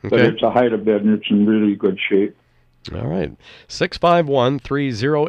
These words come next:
Speaker 2: eight, eight one five zero is the number.
Speaker 1: Thank you much.
Speaker 2: Okay,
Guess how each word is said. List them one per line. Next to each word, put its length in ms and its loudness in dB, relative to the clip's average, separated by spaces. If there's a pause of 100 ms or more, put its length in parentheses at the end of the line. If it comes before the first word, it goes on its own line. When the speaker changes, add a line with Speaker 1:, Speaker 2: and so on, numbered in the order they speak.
Speaker 2:
eight, 340 -4
eight 220 -4
one 280 0
five 460 -2
zero 380 -2
is 140 -6
the 100 -4
number. 440 -4 (680)
Speaker 1:
Thank 180 0
you 80 2
much. 320 0
Speaker 2:
Okay, 280 -4